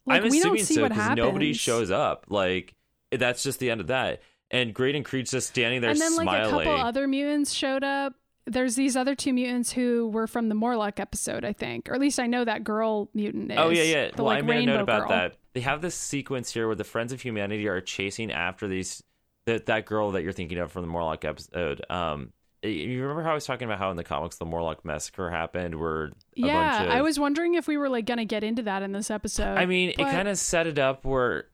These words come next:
Speaker 2: it was the same story a little bit, where, like, those two mutants were trying to get away from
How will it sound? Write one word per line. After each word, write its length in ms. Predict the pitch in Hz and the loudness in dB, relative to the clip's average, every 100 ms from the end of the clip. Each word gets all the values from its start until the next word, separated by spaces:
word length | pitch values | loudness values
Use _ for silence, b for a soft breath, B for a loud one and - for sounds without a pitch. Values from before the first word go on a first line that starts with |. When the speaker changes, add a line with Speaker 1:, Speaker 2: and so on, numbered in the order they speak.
| - | -2
Speaker 2:
it 100 | 117 | 0
was 240 | 117 107 | 2 0
the 100 | 110 | -2
same 360 | - 110 104 98 | -2 0 0 -2
story 540 | - - 98 104 110 | -6 -2 0 2 2
a 60 | 117 | 0
little 180 | 113 117 | 0 0
bit, 200 | 127 95 | 0 0
where, 180 | 104 101 | 2 2
like, 220 | 101 - | 0 0
those 240 | 104 101 | 0 0
two 160 | - 104 | -2 -2
mutants 420 | 92 90 98 98 | -2 -2 -4 -4
were 140 | 101 | -4
trying 260 | 92 95 92 | -2 -2 -4
to 60 | 82 | -2
get 160 | 98 | -2
away 540 | 92 90 85 87 87 80 | 0 0 0 0 0 -4
from 480 | - 101 90 85 82 | -4 -2 0 -2 -6